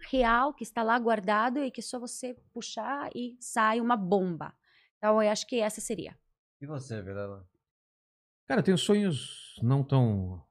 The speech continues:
Speaker 3: tão grandes assim. Eu queria o Mário Souza, o Humberto Gessinger e o Pondé. O Pondé já veio. O Mário
Speaker 2: Pondé é
Speaker 3: Souza tá
Speaker 2: demais, né?
Speaker 3: esperando, é, a condição dele, né? A pandemia melhorar. E o Humberto Gessinger eu não consigo chegar nele, cara. Mas eu vou chegar um dia. Que é...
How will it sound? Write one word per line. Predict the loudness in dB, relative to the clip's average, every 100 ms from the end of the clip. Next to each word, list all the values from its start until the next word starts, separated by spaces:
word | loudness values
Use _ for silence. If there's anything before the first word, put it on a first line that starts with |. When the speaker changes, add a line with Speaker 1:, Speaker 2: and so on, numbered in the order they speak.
| _ -14
Speaker 3:
tão | -10 -8 -6
grandes | -4 -2 -2 -6
assim. | -16 -18 -16 -14
Eu | -14
queria | -10 -6 -4
o |
Mário | -4 -4
Souza, | -6 -6 -2 -2 -4 -8 -10 _
o | -4
Humberto | -2 0 -2 -2
Gessinger | -2 -2 -4 -8 -6
e | -4
o |
Pondé. | 0 0 2 0
O |
Pondé | 0 0 0 0
já | -2
veio. | -2 -4 -4 -8
O | -12 _ _ _ -2
Mário | 0
Speaker 2:
Pondé | 0
é |
Speaker 3:
Souza | 0 0
tá | 0
Speaker 2:
demais, | -2
né? | 2
Speaker 3:
esperando, | 2 4 2 0 0 -2 -2 -4
é, | -6 -8 -10
a |
condição | -10 -10 -8 -6
dele, | -4 -2 -2
né? | -6 -8
A | -12
pandemia | -8 -6 -4 -4
melhorar. | -4 -2 -2 -2 -4 -12 _ _ _
E | 2
o |
Humberto | 4 4 2
Gessinger | 0 0 0
eu |
não | -2
consigo | -2 -4 -4 -4 -4 -4
chegar | -6 -6
nele, | -6 -4 -4
cara. | -6 -8 -6
Mas | -6 -8
eu |
vou | -8 -10
chegar | -10 -10
um | -8
dia. | -8 -10 -10
Que | -8
é... | -10